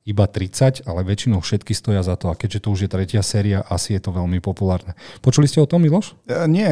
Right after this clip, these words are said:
Speaker 2: počujem o tom prvýkrát, aby ma zaujímalo, aké, čo vlastne rieši.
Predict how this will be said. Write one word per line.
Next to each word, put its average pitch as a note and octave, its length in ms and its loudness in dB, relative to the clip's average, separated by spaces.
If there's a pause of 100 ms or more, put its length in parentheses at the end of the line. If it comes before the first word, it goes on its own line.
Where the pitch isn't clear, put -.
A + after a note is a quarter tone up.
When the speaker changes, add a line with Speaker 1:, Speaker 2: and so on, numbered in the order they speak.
Speaker 2:
počujem D#3+ 340 2
o D3 80 4
tom C#3 160 4
prvýkrát, A#2 420 2
aby A#2+ 220 0
ma C3+ 80 4
zaujímalo, B2+ 960 4
aké, B2+ 800 -2 (500)
čo - 140 -6
vlastne F3+ 240 0
rieši. G#2 480 -4